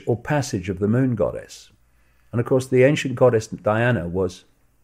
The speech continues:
an ancient moon goddess, going back to p-, places like Babylon.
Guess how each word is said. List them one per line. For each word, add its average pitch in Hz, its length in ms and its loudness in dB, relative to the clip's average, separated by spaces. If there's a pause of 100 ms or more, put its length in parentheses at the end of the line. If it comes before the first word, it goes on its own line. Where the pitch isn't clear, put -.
(960)
an 110 100 -2
ancient 107 420 0
moon 120 260 2
goddess, - 640 -6 (920)
going 95 240 4
back 92 300 0
to 90 240 -4 (300)
p-, 92 140 -10
places 90 460 -8
like 80 240 -10
Babylon. 80 500 -8